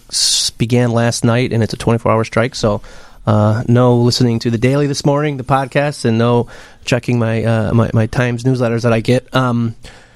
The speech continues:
you know, it's, it's, the, the media landscape has really changed, as everyone knows, to state the obvious.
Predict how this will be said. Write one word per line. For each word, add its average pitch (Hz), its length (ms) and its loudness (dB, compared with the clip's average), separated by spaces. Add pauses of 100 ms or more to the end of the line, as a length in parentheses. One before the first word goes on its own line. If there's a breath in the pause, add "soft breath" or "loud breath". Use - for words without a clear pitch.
(160 loud breath)
you 180 120 2
know, 175 160 -2
it's, 151 240 -8
it's, - 600 -2 (460)
the, 175 100 2
the 147 560 0
media 196 300 2
landscape 160 460 -2
has 135 180 0
really 143 280 -2
changed, 156 420 0
as 135 220 0
everyone 131 280 2
knows, 131 380 0
to - 80 -4
state 127 220 0
the 123 140 2
obvious. 131 500 2